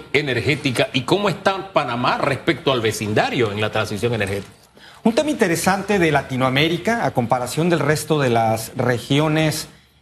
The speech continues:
Speaker 2: eh, a nivel global, es que, y está muy bien denominada, como la región verde. ¿Por qué? Es la región en, a, en el mundo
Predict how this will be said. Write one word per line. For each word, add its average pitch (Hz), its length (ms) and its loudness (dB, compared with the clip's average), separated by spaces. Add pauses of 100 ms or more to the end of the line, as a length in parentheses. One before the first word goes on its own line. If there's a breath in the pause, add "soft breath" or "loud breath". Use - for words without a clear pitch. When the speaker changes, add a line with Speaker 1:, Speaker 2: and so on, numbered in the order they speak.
(140)
Speaker 2:
eh, 120 400 2
a 127 80 2
nivel 131 300 0
global, 131 460 2 (420)
es 175 300 0
que, 185 400 -2 (280)
y 110 120 0
está 135 200 0
muy 156 220 0
bien 170 160 2
denominada, 135 840 0 (200)
como 131 180 2
la 131 140 4
región 156 640 0
verde. 127 340 0
¿Por 123 220 -2
qué? - 380 -2 (520 soft breath)
Es 185 420 0
la 156 120 4
región 160 580 0 (200)
en, 135 520 2
a, 127 240 0
en 131 140 2
el 131 80 2
mundo 170 500 2